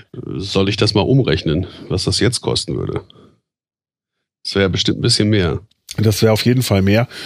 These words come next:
Speaker 2: und ist damals auch garantiert schon ein bisschen, äh, mehr gewesen, als das Auto von der lieben Jeannie gekostet hat.
Speaker 1: Okay.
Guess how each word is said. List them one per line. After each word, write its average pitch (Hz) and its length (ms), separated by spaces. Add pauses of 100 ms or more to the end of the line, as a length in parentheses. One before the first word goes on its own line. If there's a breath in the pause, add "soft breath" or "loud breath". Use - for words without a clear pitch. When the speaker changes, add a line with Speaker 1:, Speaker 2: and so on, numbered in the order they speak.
(160 loud breath)
Speaker 2:
und 104 100
ist 101 160
damals 104 300
auch 104 160
garantiert 104 440
schon 104 160
ein 98 40
bisschen, 104 560
äh, 101 300
mehr 104 200
gewesen, 107 400
als 98 160
das 104 140
Auto 110 220
von 95 420
der 95 100
lieben 95 240
Jeannie 101 280
gekostet 95 480
hat. 117 120
Speaker 1:
Okay. 90 380